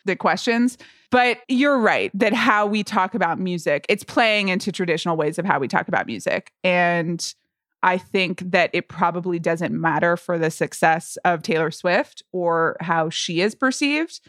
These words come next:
but possibly reinforces some cultural expectations down the road.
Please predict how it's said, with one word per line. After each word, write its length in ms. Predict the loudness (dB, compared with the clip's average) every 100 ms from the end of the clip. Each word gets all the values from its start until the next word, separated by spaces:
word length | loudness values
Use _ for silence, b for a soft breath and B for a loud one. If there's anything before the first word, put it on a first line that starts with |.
| b b _
but 380 | 2 4 2 -2
possibly 880 | 0 0 0 -4 -4 -2 -2 -2 -4
reinforces 1120 | -2 0 0 0 0 0 0 0 0 -4 -8 -6
some 480 | 0 2 2 -4 -2
cultural 340 | -2 0 0 0
expectations 680 | 0 -4 -6 -6 -8 -4 -2
down 140 | 0
the 60 | 0
road. 220 | -4 -4